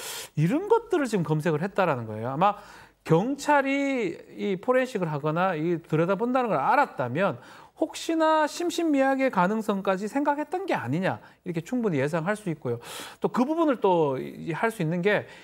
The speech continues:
이천십삼 년 이후로 본인이 우울증 앓았다 주장을 하고 있지만 정신병원에 진료받은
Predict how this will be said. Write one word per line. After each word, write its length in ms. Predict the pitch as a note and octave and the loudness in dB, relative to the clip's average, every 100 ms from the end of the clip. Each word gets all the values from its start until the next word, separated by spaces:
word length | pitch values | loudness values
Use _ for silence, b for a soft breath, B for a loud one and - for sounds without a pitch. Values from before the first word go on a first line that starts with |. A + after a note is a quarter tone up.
| B | B
이천십삼 800 | E3 F3+ D4 C#4+ - - F4 F4 | -2 2 2 2 -4 0 0 2
년 180 | F#4 F4+ | -2 0
이후로 360 | F4 D4+ A#3+ E3+ | 2 4 2 2
본인이 400 | G3 B3 B3+ A3 | 0 2 2 0
우울증 340 | B3+ C#4 G3 | 2 2 2
앓았다 240 | G3+ A3 E3 | 2 2 -2
주장을 340 | G#3 A#3 F3+ | 0 0 2
하고 180 | D3 B2+ | -4 -6
있지만 380 | - C3+ F3 B2 B B | -6 -2 -2 -2 B B
정신병원에 920 | - E3+ F3 D4 D#4+ D4 D4+ D4 C4 F#3 | -2 -2 0 -2 -2 -2 0 2 2 2
진료받은 580 | - A3 D4 C4+ G#3 | -2 0 2 2 0